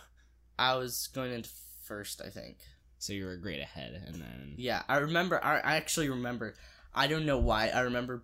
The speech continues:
Speaker 1: bits from my, like, like, early childhood.
Speaker 2: I do too. I, I
Speaker 1: Um,
Speaker 2: just remember
Speaker 1: I
Speaker 2: random
Speaker 1: think, I don't,
Speaker 2: things.
Speaker 1: I don't, I'm pretty, I'm pretty sure I've told you this, uh, story before. But, uh, I remember there, I was, like, in a kindergarten classroom,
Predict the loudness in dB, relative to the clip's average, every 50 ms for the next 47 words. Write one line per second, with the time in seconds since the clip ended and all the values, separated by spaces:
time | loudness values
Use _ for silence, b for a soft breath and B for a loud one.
0 | -6 -4 -2 -2 -2 -2 -2 -2 -2 -2 -4 -10 -6 -4 -4 -4 -4 -4 -4 -2
1 | 2 4 4 4 4 0 -4 -6 -4 -4 -4 -6 -10 -18 -20 -20 -20 -20 -20 -20
2 | -16 -14 -14 -14 -6 4 6 6 6 6 2 0 4 4 4 4 4 -2 -4 -4
3 | -2 -2 -4 -2 -2 -2 0 0 0 -2 -4 -6 -8 -6 -2 0 2 2 2 0
4 | 0 -2 -6 -6 -8 -10 -12 -6 0 4 4 6 6 6 4 2 0 0 -2 -2
5 | -2 -4 -4 0 2 2 2 4 2 0 0 0 0 2 2 2 2 2 2 0
6 | 0 0 0 -2 -4 -4 -6 -8 -8 -6 -6 -6 -4 -4 -6 -6 -6 -6 -6 -6
7 | -4 -2 -4 -4 -4 -4 -6 -6 -6 -6 -8 -6 -6 -6 -6 -8 -8 -10 -8 -8
8 | -6 -6 -8 -10 -12 -10 -10 -10 -8 -8 -8 -8 -10 -12 -14 -16 -16 -16 -18 -20
9 | B B B B B B B B -4 -2 -2 -2 -2 -2 0 2 2 2 2 2
10 | 2 2 2 0 0 0 0 0 0 0 -2 -4 -4 -4 -8 -10 -16 -20 -20 B
11 | B B B B B B B B B -10 -4 -2 0 0 0 -2 -2 0 0 0
12 | 2 2 0 -2 -2 -2 -2 -4 -4 -4 -8 -10 -4 -2 -2 -2 -2 -4 -4 -4
13 | -2 -2 -2 0 0 0 0 0 -2 -6 -8 -6 -4 -4 -4 -4 -6 -8 -8 -12
14 | -14 -18